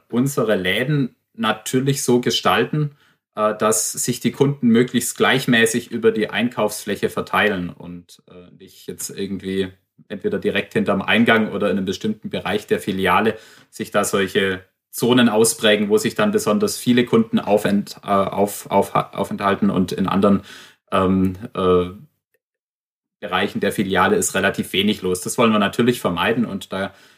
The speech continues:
äh, spielen natürlich datengetriebene Methoden auch eine Rolle. Aber wie du gerade gesagt hast, man, wenn man da anfangen möchte, beispielsweise durch Kameras irgendwas auszuwerten, ist man natürlich datenschutzrechtlich relativ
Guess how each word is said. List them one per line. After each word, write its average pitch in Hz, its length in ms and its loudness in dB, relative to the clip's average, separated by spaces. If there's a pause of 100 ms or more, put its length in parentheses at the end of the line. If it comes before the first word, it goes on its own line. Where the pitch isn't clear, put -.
(140)
äh, 95 260 -6 (280)
spielen 120 320 4
natürlich 107 380 0
datengetriebene 101 880 -2 (280)
Methoden 110 420 0
auch 95 180 -4
eine - 120 -6
Rolle. 101 280 -2
Aber 104 300 0
wie 117 80 2
du 127 100 4
gerade 107 240 2
gesagt 98 400 -2
hast, - 220 -6
man, 98 280 -4
wenn 107 80 -8
man 104 100 -4
da 104 100 0
anfangen 107 420 -2
möchte, 107 340 0
beispielsweise 104 720 -4
durch 101 320 -6 (140)
Kameras 123 800 2
irgendwas 107 440 2
auszuwerten, 101 720 0
ist - 160 -6
man 98 100 -2
natürlich 95 440 -8
datenschutzrechtlich - 920 -4
relativ 98 460 -6